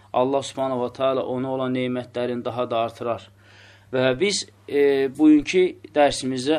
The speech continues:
Hərb İsmail Əl-Kerməninin, e, Rəhmahullahın, deməli, Əhl-i Sünnənin etiqadı icması barəsində kitabdan artıq biz, e, keçən dərsdə qədər bölməsinə qədəm qoyduq və, e,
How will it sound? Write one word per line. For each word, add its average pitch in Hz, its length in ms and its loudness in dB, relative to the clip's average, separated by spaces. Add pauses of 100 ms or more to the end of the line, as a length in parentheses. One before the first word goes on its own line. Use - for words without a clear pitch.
(120)
Hərb 165 280 4
İsmail 139 640 -2
Əl-Kerməninin, 135 960 -4 (480)
e, 117 120 -6 (440)
Rəhmahullahın, 131 800 -2 (360)
deməli, 139 360 0
Əhl-i 139 260 -4
Sünnənin 143 680 -2
etiqadı 127 760 -2 (180)
icması 127 640 -2
barəsində 123 560 -4
kitabdan 143 640 -2 (320)
artıq 135 420 0
biz, 135 260 -8
e, 127 140 -10
keçən 139 400 -6
dərsdə 127 480 -2 (320)
qədər 139 400 4 (100)
bölməsinə 139 560 -2
qədəm 135 400 -2
qoyduq 127 460 -2 (340)
və, 160 160 6
e, 143 340 2